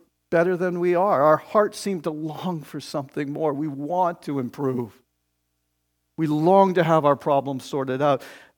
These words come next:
And that is not a wrong or bad desire. The Bible says that we were made for eternal things because we're made by an eternal God. Our hearts long for improvement, even perfection, because we were made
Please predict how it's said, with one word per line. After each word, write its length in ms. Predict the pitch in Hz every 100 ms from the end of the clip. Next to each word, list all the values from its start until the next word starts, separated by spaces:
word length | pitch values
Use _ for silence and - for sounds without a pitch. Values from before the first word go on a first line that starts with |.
| _ -
And 120 | 180
that 160 | 220 226
is 160 | 196
not 160 | 202 202
a 60 |
wrong 840 | 175 147 143 170 165 185 185 165 175 _ _ _ -
or 140 | 185
bad 320 | 160 180 180 170
desire. 420 | 170 170 220 151
The 100 | 143
Bible 480 | 113 165 185 185 180
says 320 | 190 180 165
that 120 | 180
we 120 | 175
were 160 | 175 175
made 600 | 165 156 170 208 233 175
for 200 | - 175
eternal 400 | 175 175 185 180
things 320 | - 226 202
because 380 | 156 165 185 165
we're 160 | 180 165 - -
made 600 | 165 180 196 220 196 -
by 320 | 196 185 220
an 140 | 196 180
eternal 380 | 170 196 185 185
God. 440 | 185 202 185 101 _ _ _
Our 180 | 175 185
hearts 400 | 175 220 208 -
long 800 | 160 151 160 208 214 208 151 107 - _ _ _
for 220 | 190 180
improvement, 500 | 156 - 170 139 147
even 240 | 214 208 190
perfection, 640 | 180 - 214 214 - 156
because 340 | 160 202 196
we 120 | 180
were 120 | 180 175
made 540 | 175 208 202 175 156